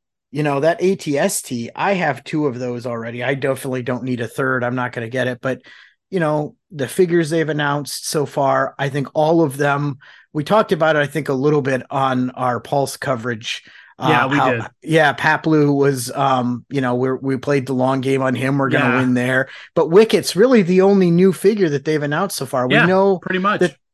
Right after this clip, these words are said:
Speaker 1: that they've pipelined some Rebel Troopers and the, and, and some other figures that are new, but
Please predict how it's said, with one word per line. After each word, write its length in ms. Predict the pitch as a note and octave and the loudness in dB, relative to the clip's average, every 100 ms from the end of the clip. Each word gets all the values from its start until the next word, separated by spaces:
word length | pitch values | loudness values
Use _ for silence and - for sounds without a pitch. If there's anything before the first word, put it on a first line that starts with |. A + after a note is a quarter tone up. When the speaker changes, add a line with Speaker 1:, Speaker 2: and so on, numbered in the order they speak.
| - | -2
Speaker 1:
that 220 | E3+ - _ _ | -2 -2 _ _
they've 240 | D#3 D3+ - | -4 -4 -2
pipelined 600 | E3 D#3+ E3 E3 D#3 D3 | -2 -2 0 0 0 -2
some 260 | - C#3 | -4 -4
Rebel 340 | C3+ C#3+ D3 C#3+ | -2 0 0 -2
Troopers 600 | - D3+ C#3 D3 C#3+ C3 | -2 -4 -2 -2 -2 -4
and 120 | C3+ | -6
the, 140 | C3 - | -6 -6
and, 180 | C#3+ | -8
and 200 | C#3+ C3+ | -6 -6
some 200 | A#2+ C3+ | -6 -6
other 240 | C3 C#3 C#3+ | -4 -2 -4
figures 420 | C3+ C#3 C3 B2 | -4 -6 -4 -6
that 120 | C3 | -4
are 80 | B2+ | -4
new, 240 | B2 B2+ | -2 -2
but 300 | B2 B2+ B2+ | -2 -4 -4